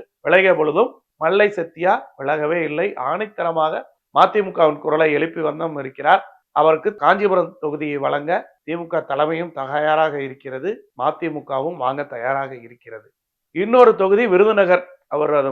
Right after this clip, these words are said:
மகன் போட்டியிடுவதற்கு கேட்பதாக தகவல். அங்கு காங்கிரஸ் அந்த தொகுதியை விட்டுக் கொடுக்க தயாராக இல்லை. மாணிக் தாகூர் மீண்டும் அங்கு போட்டியிட தயாராக இருக்கிறார். திருச்சி அதே போன்றுதான், திமுக கூட்டணியில் காங்கிரஸ் போட்டியிட்டு வெற்றி பெற்ற தொகுதி. அந்த தொகுதியில் மீண்டும் நான் போட்டியிடுவேன் என்று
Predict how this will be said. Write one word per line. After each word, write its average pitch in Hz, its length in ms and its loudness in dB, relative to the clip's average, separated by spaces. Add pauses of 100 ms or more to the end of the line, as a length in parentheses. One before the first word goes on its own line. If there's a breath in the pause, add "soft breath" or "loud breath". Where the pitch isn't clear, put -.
மகன் 165 300 0
போட்டியிடுவதற்கு 151 640 -6 (100)
கேட்பதாக 139 400 -6 (140)
தகவல். 135 300 -4 (120)
அங்கு 175 220 -6 (320)
காங்கிரஸ் 247 480 8 (140)
அந்த 170 220 -2
தொகுதியை 170 380 0
விட்டுக் 165 240 -6
கொடுக்க 151 220 -8 (120)
தயாராக 165 380 6 (140)
இல்லை. 165 180 -4 (140)
மாணிக் 165 340 -4
தாகூர் 147 280 -8 (140)
மீண்டும் 180 360 -10 (180)
அங்கு 151 240 -8
போட்டியிட 156 380 -8 (100)
தயாராக 143 360 -2 (140)
இருக்கிறார். 123 420 -6 (240)
திருச்சி 220 360 0
அதே 180 220 2
போன்றுதான், 156 380 -2 (120)
திமுக 170 380 -6
கூட்டணியில் 147 520 -12
காங்கிரஸ் 151 400 -4
போட்டியிட்டு 143 420 -14
வெற்றி 135 260 -16
பெற்ற 127 220 -20 (100)
தொகுதி. 135 320 -8 (400 soft breath)
அந்த 175 320 0
தொகுதியில் 202 420 2 (160)
மீண்டும் 190 400 -2
நான் 156 220 -2
போட்டியிடுவேன் 160 600 -4
என்று 147 200 -4